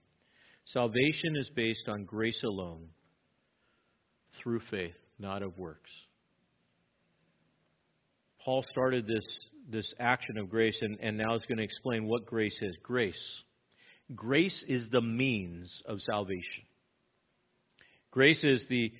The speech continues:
is, is the instrument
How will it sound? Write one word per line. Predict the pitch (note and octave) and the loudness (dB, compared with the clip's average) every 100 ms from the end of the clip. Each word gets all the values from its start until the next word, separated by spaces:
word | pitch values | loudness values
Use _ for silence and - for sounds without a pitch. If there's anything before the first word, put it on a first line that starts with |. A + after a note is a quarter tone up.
| - - | -20 0
is, | B2 A#2 - | 2 2 -2
is | - A#2 G#2 - - | -2 0 0 -6 -6
the | A2+ A2 G2 _ _ _ _ _ | -2 -2 -4 _ _ _ _ _
instrument | D3+ E3 F#3 - - - C3+ G#2+ F2+ D#2 | 4 4 4 -8 -10 0 2 2 -4 -8